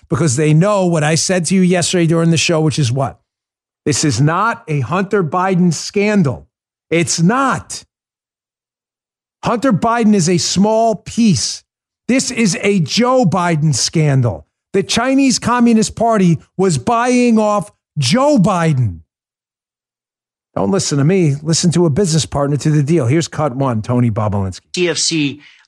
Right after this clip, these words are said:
Speaker 2: uh, never viewed me. I'm insignificant and irrelevant in this discussion.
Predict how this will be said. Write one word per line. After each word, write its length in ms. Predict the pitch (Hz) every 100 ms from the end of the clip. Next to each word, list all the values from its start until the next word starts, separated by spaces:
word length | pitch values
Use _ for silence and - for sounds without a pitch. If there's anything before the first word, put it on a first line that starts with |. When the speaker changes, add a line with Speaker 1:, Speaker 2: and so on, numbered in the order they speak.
| _
Speaker 2:
uh, 400 | 151 143 131 131 - -
never 280 | 165 180 151
viewed 240 | 139 143
me. 140 | 123 143
I'm 180 | 175 180
insignificant 760 | 180 - 143 139 147 131 135
and 120 | 120 120
irrelevant 580 | 120 135 135 117 117
in 20 | 123
this 200 | 107 -
discussion. 640 | 113 - 113 - 110